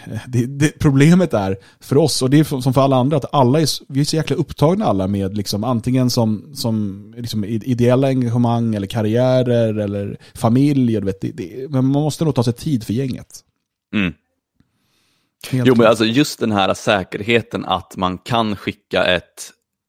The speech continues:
Speaker 2: S M S till en, en grupp eller ett meddelande via Telegram eller WhatsApp eller vad det nu är. Och man vet att då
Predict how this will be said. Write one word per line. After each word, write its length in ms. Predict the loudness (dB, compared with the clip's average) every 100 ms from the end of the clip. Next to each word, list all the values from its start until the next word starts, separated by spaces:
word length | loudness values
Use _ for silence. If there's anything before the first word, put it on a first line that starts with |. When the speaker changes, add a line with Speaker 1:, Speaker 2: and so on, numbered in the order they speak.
| _ _ -6
Speaker 2:
S 160 | -4
M 80 | -2
S 280 | -4 -4 -8
till 360 | -2 -2 -2 -4
en, 400 | -4 -6 -8 -10
en 120 | -6 -2
grupp 340 | -2 -2 -10 -20 _ _
eller 140 | -6 -6
ett 60 |
meddelande 460 | -4 -6 -4 -6 -4
via 440 | -2 0 0 -2 -6 -18 -20 -20 -20 -10
Telegram 480 | -2 0 0 0 0
eller 220 | -2 0
WhatsApp 400 | 0 0 -2 -2
eller 140 | 0 2
vad 140 | 2
det 40 |
nu 60 | 2
är. 200 | 2 2 -2 _ _ _
Och 300 | 2 6 6
man 200 | 4 0
vet 340 | 2 2 0 -2
att 240 | -6 -8 -20 _
då 400 | 2 6 8 6